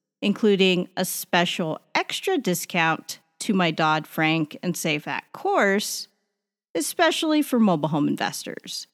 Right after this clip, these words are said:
just for members of my support page. So you definitely don't want to miss out on this special deal. Sign up as a member today. And now I want to take some time to give a shout out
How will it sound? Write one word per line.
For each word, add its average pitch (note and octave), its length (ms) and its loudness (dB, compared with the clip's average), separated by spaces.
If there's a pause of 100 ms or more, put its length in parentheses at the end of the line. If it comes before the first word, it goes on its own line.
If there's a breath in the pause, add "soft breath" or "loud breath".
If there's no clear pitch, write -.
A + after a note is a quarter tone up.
(640)
just G#3 300 2
for A#3+ 180 2
members F#3 420 2
of E3+ 60 2
my D#3 160 2
support - 420 -4
page. - 480 -10 (760)
So G3 680 2
you G#3+ 120 2
definitely B3+ 880 2 (140)
don't G3 280 2
want A3 180 4
to A#3 40 4
miss G#3 280 2
out D#3 360 2
on D#3 160 0
this D3 120 -4
special - 400 -8
deal. F3+ 420 -6 (580)
Sign A3+ 360 4
up C4 160 2
as C4 120 4
a C4+ 60 4
member G#3 340 4
today. - 540 -4 (1400)
And D4+ 200 6
now B3 560 4
I B3+ 80 4
want E4 280 2
to - 140 -6
take D#4+ 180 0
some F#4 220 -2
time E3+ 720 2
to - 180 -6
give F#3 180 0
a F#3+ 60 0
shout C4+ 460 2
out C#3+ 500 0